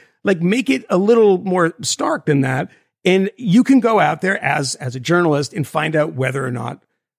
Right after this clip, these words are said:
that is true. That is your story. But coming out and saying,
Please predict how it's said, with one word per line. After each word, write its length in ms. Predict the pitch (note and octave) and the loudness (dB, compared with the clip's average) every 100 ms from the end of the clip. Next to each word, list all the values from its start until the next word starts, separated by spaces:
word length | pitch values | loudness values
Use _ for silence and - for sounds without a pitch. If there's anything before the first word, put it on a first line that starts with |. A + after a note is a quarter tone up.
| - | -2
that 160 | C3 | 0
is 120 | C3 - | 0 0
true. 240 | A3+ E3 - _ - | 0 0 -2 _ -10
That 340 | A#2 E3 C#4+ | -4 0 0
is 140 | D#4+ F#3+ | 0 0
your 100 | F3+ | 0
story. 380 | - A3+ - - - - | 2 0 0 -10 -16 -4
But 120 | E3 | -4
coming 380 | - C4 A4 E4 | -2 -2 2 2
out 320 | C#4 G3 F3+ - | 2 0 -2 0
and 120 | F3 | 2
saying, 520 | - G#3+ E3 D3 C3 | 2 2 4 2 0